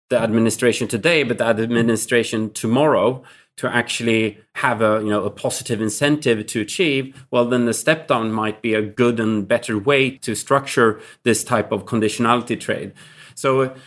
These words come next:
what the investor expresses is that, "Okay, uh, we are unsure about what you're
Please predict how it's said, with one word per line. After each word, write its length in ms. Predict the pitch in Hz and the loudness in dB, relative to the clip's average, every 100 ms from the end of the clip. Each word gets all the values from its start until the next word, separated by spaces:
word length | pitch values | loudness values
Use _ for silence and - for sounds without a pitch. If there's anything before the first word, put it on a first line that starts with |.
| _ _ _ _ | _ _ _ _
what 320 | 139 123 135 | -8 -2 0
the 60 | 135 | 2
investor 360 | 120 123 - 131 | 2 2 2 0
expresses 540 | - - 120 - 107 | 0 0 0 0 0
is 160 | 113 - | 0 2
that, 260 | 113 107 | 0 0
"Okay, 480 | 131 117 113 107 120 110 | -4 0 2 0 -2 -2
uh, 220 | 107 104 107 104 | 0 0 -4 -4
we 420 | 127 127 127 123 _ _ _ _ _ _ - | 0 0 0 -6 _ _ _ _ _ _ -4
are 240 | 120 120 123 | 2 2 2
unsure 420 | 120 - 131 127 | 0 0 2 2
about 380 | 123 117 117 - | 2 2 0 0
what 160 | 113 | -4
you're 120 | 120 | -2